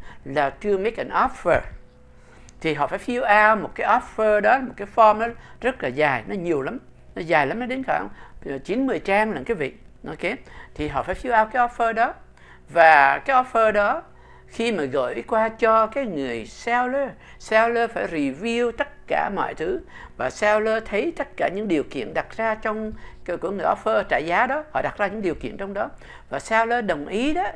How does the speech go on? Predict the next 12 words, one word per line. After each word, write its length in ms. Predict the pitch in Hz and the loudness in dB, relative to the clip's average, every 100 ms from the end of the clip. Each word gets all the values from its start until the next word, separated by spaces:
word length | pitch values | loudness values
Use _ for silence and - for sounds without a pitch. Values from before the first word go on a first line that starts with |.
| - | -10
thì 160 | 131 | -10
họ 260 | 120 120 - 160 | -8 -6 -8 -8
mới 180 | 247 294 - - | -8 -10 -18 -10
ký 280 | 226 233 302 | -4 -2 -2
vào 140 | - 139 | -2 -2
trong 260 | 185 175 175 | -4 -6 -2
cái, 300 | 180 175 277 - - - | 0 0 -4 -12 -16 -8
cái, 120 | 170 | -6
cái, 180 | 165 185 | -4 -4
cái 140 | 196 | 0
offer 360 | 196 180 175 156 | 0 0 -2 -2
đó. 200 | 147 | -2